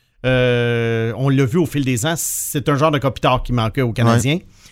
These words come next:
Speaker 1: Mais, euh, Price, il a sauvé bien des saisons, mais ils ont quand même jamais gagné avec lui
Speaker 2: Mm.
Speaker 1: parce qu'ils ont, ils l'ont jamais bien entouré.
Speaker 2: Ouais.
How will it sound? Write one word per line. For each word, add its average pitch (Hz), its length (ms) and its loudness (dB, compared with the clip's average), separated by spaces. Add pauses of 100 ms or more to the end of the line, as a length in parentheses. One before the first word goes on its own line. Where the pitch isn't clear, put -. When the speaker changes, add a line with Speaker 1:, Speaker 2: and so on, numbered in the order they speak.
(240)
Speaker 1:
Mais, 139 400 6
euh, 123 320 4
Price, 151 360 2
il 139 60 2
a 123 40 2
sauvé 135 380 -2
bien 135 200 0
des 135 140 0
saisons, 151 520 -2
mais 165 340 0 (800)
ils 123 300 0
ont 135 60 2
quand 139 140 2
même 139 160 2
jamais 117 240 0
gagné 110 280 -2
avec 104 220 -6
lui 135 140 4
Speaker 2:
Mm. 131 60 6
Speaker 1:
parce 123 180 0
qu'ils 147 220 2
ont, 135 60 0
ils 127 80 -2
l'ont 135 120 2
jamais 147 220 2
bien 131 180 0
entouré. 107 360 -6
Speaker 2:
Ouais. 120 180 6